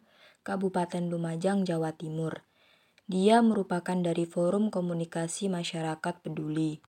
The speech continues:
Masalah dari kasus pembunuhan aktivis di Lumajang adalah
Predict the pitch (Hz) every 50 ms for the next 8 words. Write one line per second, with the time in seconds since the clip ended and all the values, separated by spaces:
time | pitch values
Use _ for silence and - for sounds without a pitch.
0 | _ _ _ _ _ _ _ _ - 208 208 202 - 220 214 214 220 233 233 247
1 | 208 196 190 190 - 196 190 - 202 196 196 - 208 - - - 202 196 190 190
2 | 185 185 185 185 190 185 190 190 185 - 190 185 - _ - 185 185 - 190 185
3 | - - 185 175 175 175 170 170 165 165 165 175 196 202 208 - - 175 175 165
4 | 160 160 160 165 170 175 180 196 202